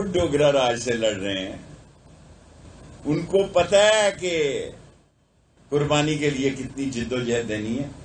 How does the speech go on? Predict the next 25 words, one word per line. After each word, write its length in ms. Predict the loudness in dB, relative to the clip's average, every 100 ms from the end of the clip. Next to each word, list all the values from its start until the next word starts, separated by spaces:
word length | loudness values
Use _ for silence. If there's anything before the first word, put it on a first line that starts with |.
| -20 -20 -20 -20 -20 -4
आप 220 | 0 0 0
क्या 160 | -2 0
कर 160 | -2
रहे 160 | -2 -6
हैं? 120 | -6
आप 340 | -4 -2 -2 -4
तकरीरें 600 | -6 -6 -8 -2 2 2
कर 120 | 2 0
रहे 160 | 0
हैं 200 | -2 -6 -14 -12
मीडिया 500 | -4 -2 0 4 4
पे। 200 | 4 2 -2 -6 -18 -20 _ -20 -20 -20 _ -2
पाकिस्तान 760 | -2 0 -4 0 2 2 0 -4
की 200 | -4 -2
सारी 720 | -2 0 0 2 2 0 -4
सियासत 760 | -4 -2 2 2 2 0 -2 -4 -8
मीडिया 400 | -8 -4 0 0
पे 160 | 0 -2
कैद 320 | 0 2 2
होके 260 | -2 -2 0
रह 140 | 0
गई 160 | -2 -8
है, 140 | -14 -18 -20 -20 _ -10
इनका 260 | -4 -2
कोई 260 | -2 -4 -6